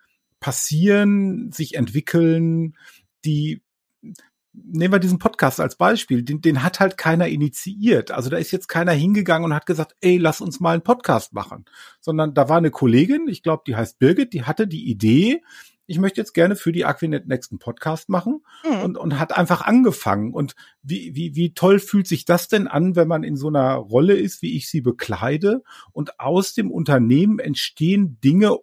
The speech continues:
Speaker 1: ohne dass man sie anschubsen muss?
Speaker 2: Mhm.
Speaker 1: Das ist doch super.
Speaker 2: Ach, ist das ein schön-, jetzt haben wir, also, schönes Beispiel, hätte nicht schöner sein können.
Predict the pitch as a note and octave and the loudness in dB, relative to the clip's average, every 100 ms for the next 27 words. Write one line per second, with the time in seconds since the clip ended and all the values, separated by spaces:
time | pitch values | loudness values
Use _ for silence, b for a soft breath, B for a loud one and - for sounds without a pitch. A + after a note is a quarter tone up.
0 | _ F3+ G3 C4+ C4 A#3+ G3 - G3+ G3 | _ 0 4 6 6 6 2 2 -2 -2
1 | - A#3+ C#3+ - - G2 F#2+ - F#3 G3 | -4 -2 -4 -6 -6 -6 -6 -12 -8 -6
2 | F3+ F#3 _ _ _ B2+ - G#2 - F3 | -6 -10 _ _ _ -10 -8 -8 -4 -4
3 | A2+ - _ _ _ _ _ - A3 C#4+ | -4 -12 _ _ _ _ _ -2 0 0
4 | - - F3+ - - - G3+ B - G#3 | -2 -10 -18 -18 -14 -10 -10 B -6 0
5 | A#3+ B3 - G3 G3+ - C2+ - D4 E4+ | 2 2 0 -2 -2 -6 -10 -2 2 2
6 | F4 - G#3+ G#3 - - F#3 F3+ F#3+ A#3 | 2 2 2 2 0 -6 -2 -2 0 -2
7 | - B3 - A#3+ G#3+ G3+ G3 F#3 F#3 F3 | -4 -6 -2 -2 -2 -2 -2 -4 -6 -8
8 | F3 | -8